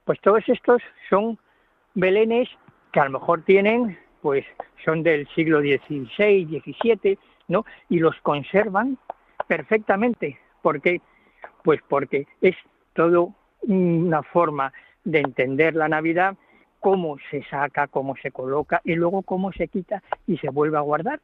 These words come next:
Porque yo muchas veces pregunto, "Hermana, si no se rompe una figurita, no se pierde". "Uy, no, no, no, eso no, no, no, no", porque tienen muchísimo cuidado, tienen un cuidado exquisito, ¿no? Y eso los monasterios de monjas, ¿no? Pero los,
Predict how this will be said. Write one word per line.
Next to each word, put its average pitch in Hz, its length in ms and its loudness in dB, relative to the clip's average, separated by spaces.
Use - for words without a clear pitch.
Porque 151 320 -2
yo 151 80 -2
muchas 165 320 -6
veces 185 320 0
pregunto, 139 560 -6
"Hermana, 147 500 -2
si 147 80 -6
no 143 140 -4
se 214 160 -4
rompe 185 260 -4
una 175 180 2
figurita, 156 600 -2
no 151 160 -6
se 156 160 -8
pierde". 190 360 -2
"Uy, 269 160 6
no, 254 160 6
no, 262 200 2
no, 226 240 -2
eso 185 240 2
no, 214 280 0
no, 220 140 0
no, 220 160 0
no", 254 160 2
porque 160 260 -2
tienen 226 260 6
muchísimo 208 680 2
cuidado, 185 260 4
tienen 214 280 4
un 214 140 4
cuidado 202 320 4
exquisito, 185 640 -2
¿no? 190 180 -2
Y 196 100 6
eso 254 180 6
los 240 120 6
monasterios 196 720 0
de 165 140 -2
monjas, 147 360 0
¿no? 165 120 0
Pero 160 240 4
los, 156 180 2